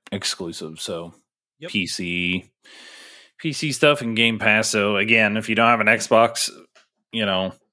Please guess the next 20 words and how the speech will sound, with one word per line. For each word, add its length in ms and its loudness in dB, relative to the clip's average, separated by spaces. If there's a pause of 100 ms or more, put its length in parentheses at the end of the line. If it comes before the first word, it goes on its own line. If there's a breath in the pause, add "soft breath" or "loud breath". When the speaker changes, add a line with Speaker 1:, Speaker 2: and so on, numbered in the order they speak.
(840 soft breath)
Speaker 1:
least 240 -2
get 120 0
that 180 2
Game 220 2
Pass 360 4
and, 220 -8 (500 loud breath)
you 120 -10
know, 160 -4 (180)
try 200 4
it 80 4
out 160 4
on, 280 2 (240)
on 180 0
P 180 0
C 220 2
to 80 0
play 280 4
it. 120 -2 (300)
So 360 -2
Speaker 2:
Yep. 100 -6